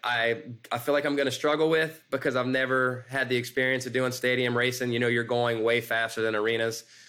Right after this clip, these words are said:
You gotta rem-, you know, remember to slow these trucks down to make the turns.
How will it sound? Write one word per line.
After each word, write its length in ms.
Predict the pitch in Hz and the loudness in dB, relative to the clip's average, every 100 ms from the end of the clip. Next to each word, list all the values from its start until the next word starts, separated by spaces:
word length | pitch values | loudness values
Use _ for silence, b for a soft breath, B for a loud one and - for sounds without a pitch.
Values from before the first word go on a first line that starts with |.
| B 113 | B -4
You 80 | |
gotta 200 | 120 117 | 0 2
rem-, 320 | 117 120 120 120 | 2 2 0 0
you 120 | 123 | 2
know, 80 | 113 | 2
remember 320 | 113 123 117 | 2 0 0
to 80 | 113 | -2
slow 240 | 127 120 | 0 0
these 160 | 120 120 | 0 0
trucks 260 | 131 117 | -2 -2
down 260 | 120 117 117 | -2 -2 0
to 60 | |
make 180 | 113 120 | -2 -2
the 60 | 101 | -4
turns. 600 | - 123 123 120 120 | -2 0 2 0 -2